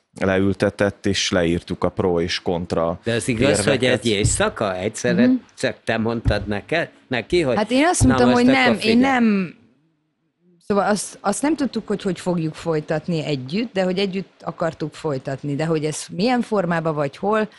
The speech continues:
Speaker 3: Ugye ő kapott egy felkérést, és akkor én mondtam, hogy, hogy én ne-, nem akarok ebbe, egyrészt friss volt a dolog, nem akarok megmondó ember lenni,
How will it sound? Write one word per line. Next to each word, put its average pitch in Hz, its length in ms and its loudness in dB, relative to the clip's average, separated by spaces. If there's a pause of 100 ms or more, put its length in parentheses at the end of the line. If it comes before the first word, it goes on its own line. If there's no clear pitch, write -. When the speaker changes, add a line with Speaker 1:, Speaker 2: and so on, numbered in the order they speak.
(420)
Speaker 3:
Ugye 185 240 2
ő 226 140 4
kapott 175 420 -2
egy 151 120 -4
felkérést, 220 580 -2
és 190 140 -6
akkor 214 220 -2
én 208 120 0
mondtam, 185 420 2
hogy, 185 380 -2
hogy 170 160 -2
én 180 180 -2
ne-, 175 280 -4 (320)
nem 185 140 -2
akarok 151 420 -4
ebbe, 147 500 -4 (220)
egyrészt 170 440 -4
friss - 320 -6
volt 202 260 -2
a 196 40 -2
dolog, 196 260 0
nem 196 140 0
akarok 165 300 -4
megmondó 196 500 0
ember 214 300 2
lenni, 220 400 2